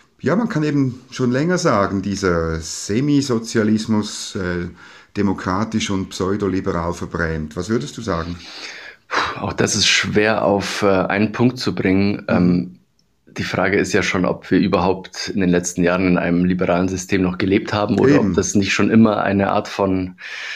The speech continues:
Speaker 2: stärker werdendes, ähm, ja, korporatistisches,
Speaker 1: Mhm.
Speaker 2: semisozialistisches System war. Ich kann mich der, der Ansicht durchaus, äh, in vielen Dingen anschließen. Und, ähm,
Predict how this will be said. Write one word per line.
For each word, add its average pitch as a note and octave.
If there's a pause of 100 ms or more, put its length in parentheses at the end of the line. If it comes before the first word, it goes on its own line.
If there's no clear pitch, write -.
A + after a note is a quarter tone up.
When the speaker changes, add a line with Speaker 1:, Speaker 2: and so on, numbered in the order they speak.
(300)
Speaker 2:
stärker G#2
werdendes, F#2
ähm, E2+ (140)
ja, E2+ (320)
korporatistisches, F#2
Speaker 1:
Mhm. A#2
Speaker 2:
semisozialistisches F#2
System F2+
war. - (560)
Ich -
kann F2
mich F2+
der, E2+ (520)
der -
Ansicht F#2
durchaus, F#2+
äh, E2
in F#2
vielen F#2
Dingen F2+
anschließen. - (840)
Und, F2+
ähm, F2